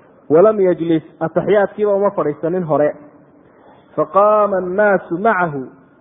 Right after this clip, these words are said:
dadkiina way la kaceen oo iyana ataxiyaadkii may u fadhiisan. Xataa idaa qada salaata, markuu salaaddii dhameeyey, wantadara annaasu,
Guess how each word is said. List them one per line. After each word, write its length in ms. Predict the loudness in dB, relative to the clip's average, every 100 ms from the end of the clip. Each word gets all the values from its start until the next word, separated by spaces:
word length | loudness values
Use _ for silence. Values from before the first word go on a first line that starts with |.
| -2
dadkiina 420 | -2 -2 -2 0
way 180 | 2 2
la 120 | 0
kaceen 360 | -2 -4 -4 0
oo 80 | 2
iyana 240 | 2 0
ataxiyaadkii 680 | 0 -4 -4 0 0 -2 -6
may 160 | 0 0
u 60 | 2
fadhiisan. 480 | 0 -2 -4 -8 -8 -20 -20 _ _ _ _ _ -20 _ _ 0
Xataa 320 | 0 2 2 2
idaa 200 | 2 0
qada 320 | 2 0 0 0 0
salaata, 380 | 2 2 0 -8 -20 -4
markuu 280 | -4 -2 -6 -2
salaaddii 400 | 2 2 0 0
dhameeyey, 520 | 0 2 2 0 -4 -10 -20 -20 _ _ -20 _ -20 _ _ 2
wantadara 640 | 2 4 0 2 2 2
annaasu, 540 | 0 0 0 0 -2